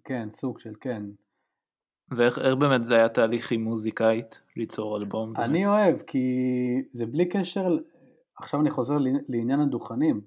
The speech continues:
Speaker 1: אנחנו בכלל נפגשנו בדוכן בצלאל, והיא
Speaker 2: Mm.
Speaker 1: סיפרה לי שהיא מוזיקאית, מנגנת על קונטרבאס,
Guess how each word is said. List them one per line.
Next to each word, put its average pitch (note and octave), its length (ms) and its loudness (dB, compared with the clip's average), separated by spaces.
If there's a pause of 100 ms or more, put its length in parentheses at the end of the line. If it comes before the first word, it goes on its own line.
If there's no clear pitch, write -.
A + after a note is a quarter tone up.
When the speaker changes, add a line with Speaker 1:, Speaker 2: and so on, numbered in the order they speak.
Speaker 1:
אנחנו B2 280 -8
בכלל C3 240 -6
נפגשנו C3 440 -4
בדוכן A#2+ 340 -4
בצלאל, C3+ 460 -4 (800)
והיא A2 420 -2
Speaker 2:
Mm. A2 100 -2
Speaker 1:
סיפרה C#3 200 -2
לי C#3+ 80 2
שהיא C#3 160 -4
מוזיקאית, A#2 600 0
מנגנת A2 420 -8
על G2+ 60 -14
קונטרבאס, C3+ 760 -10